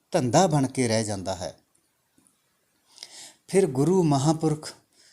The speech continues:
ਪਰਮਾਤਮਾ ਵੱਲ ਇਸ਼ਾਰਾ ਕਰਨ ਦਾ ਕੋਈ ਹੋਰ ਤਰੀਕਾ, ਕੋਈ ਹੋਰ ਢੰਗ ਲੱਭ ਲੈਂਦੇ ਹਨ।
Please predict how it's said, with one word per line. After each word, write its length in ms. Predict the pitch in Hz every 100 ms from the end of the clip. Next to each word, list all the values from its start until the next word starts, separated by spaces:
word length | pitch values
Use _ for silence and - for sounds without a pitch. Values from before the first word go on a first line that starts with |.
| _ _ _ _
ਪਰਮਾਤਮਾ 720 | 139 135 131 135 143 156 156
ਵੱਲ 280 | 135 135 139 - -
ਇਸ਼ਾਰਾ 480 | 135 131 127 147
ਕਰਨ 380 | 151 143 127 127
ਦਾ 320 | 123 120 - - _ _ _ -
ਕੋਈ 180 | 180
ਹੋਰ 320 | 143 113 175 196
ਤਰੀਕਾ, 680 | 190 156 147 - 143 135 147 -
ਕੋਈ 180 | 170
ਹੋਰ 260 | 127 151 208
ਢੰਗ 280 | - 160 127
ਲੱਭ 260 | 127 127
ਲੈਂਦੇ 340 | 127 113 101 95
ਹਨ। 220 | 101 87